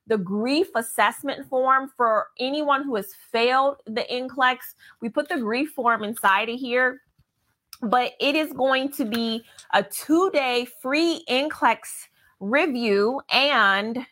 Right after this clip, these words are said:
um, we are going, I'm challenging you guys. So if you studied maternity in N clex V two, if you have watched my lectures, or if you just think you know,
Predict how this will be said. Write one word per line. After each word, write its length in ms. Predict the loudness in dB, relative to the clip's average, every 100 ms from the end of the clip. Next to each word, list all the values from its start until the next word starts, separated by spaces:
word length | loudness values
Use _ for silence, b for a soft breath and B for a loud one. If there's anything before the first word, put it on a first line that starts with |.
| _
um, 460 | 2 4 4 2 -2
we 140 | 0
are 100 | 0
going, 240 | 0 -2 0
I'm 120 | -2
challenging 540 | 0 2 2 0 -2 -4
you 100 | 2
guys. 360 | 2 2 -4 b b -4
So 320 | 0 0 -2 b b
if 140 | -4
you 280 | -2 -2 -2
studied 420 | 0 0 0 -2
maternity 720 | -6 -8 -4 -4 -4 -6 -6 -6
in 160 | -6 -4
N 220 | -4 -4
clex 280 | -2 -4 -6
V 240 | -8 -8
two, 460 | -4 -2 0 -2 -2
if 220 | -2 -2
you 180 | -4 -4
have 200 | 0 0 2
watched 260 | 0 0
my 160 | 0 2
lectures, 680 | 4 4 2 0 2 2 0 b b
or 200 | 0 2
if 60 | 2
you 80 | -4
just 180 | -8 -6
think 220 | -6 -4
you 120 | -2
know, 520 | 0 4 4 4 0